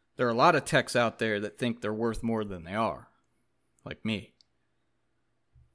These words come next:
But they don't listen to this podcast. There's just the host. Even though they're probably hiding in the bathroom or sleeping in a customer's car or just doing nothing, they actually have time to listen,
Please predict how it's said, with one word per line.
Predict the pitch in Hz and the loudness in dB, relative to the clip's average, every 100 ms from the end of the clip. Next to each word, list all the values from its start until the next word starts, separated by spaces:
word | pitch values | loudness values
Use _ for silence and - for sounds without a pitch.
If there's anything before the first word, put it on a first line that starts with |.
| _ _ | _ _
But | 120 | 4
they | 160 | 8
don't | 175 143 | 10 10
listen | 156 170 113 | 8 6 -2
to | 98 | -6
this | 95 | -10
podcast. | - 101 92 104 95 92 - | -4 -4 -4 -6 -6 -6 -12
There's | 107 - | -12 -10
just | 113 - | -10 -10
the | - | -14
host. | - - 151 - - - - _ _ _ _ _ _ _ _ - | -14 -12 -10 -10 -12 -16 -20 _ _ _ _ _ _ _ _ 0
Even | 147 151 | 4 6
though | 151 135 135 139 - - _ _ _ | 8 8 6 2 -10 -20 _ _ _
they're | 143 | 0
probably | 139 139 131 | 2 2 2
hiding | 123 123 127 127 | 2 4 4 4
in | 127 | 2
the | |
bathroom | 120 120 123 123 120 123 | 2 4 2 0 -2 -2
or | 107 | -2
sleeping | - 127 120 120 | -4 -4 -2 -2
in | 117 | -2
a | |
customer's | - 120 - 120 113 | -2 -2 -2 -8 -6
car | - 113 117 117 - - - _ _ | -2 0 2 0 -4 -20 -20 _ _
or | 117 | -6
just | 117 110 117 | -6 -8 0
doing | 135 127 113 | 2 4 4
nothing, | 120 123 120 110 | 4 2 0 -2
they | 110 | 0
actually | 110 120 - 113 | 0 0 -2 -2
have | 107 - | -2 0
time | 120 156 135 | 6 6 6
to | |
listen, | 95 92 85 104 | 2 -4 -6 -6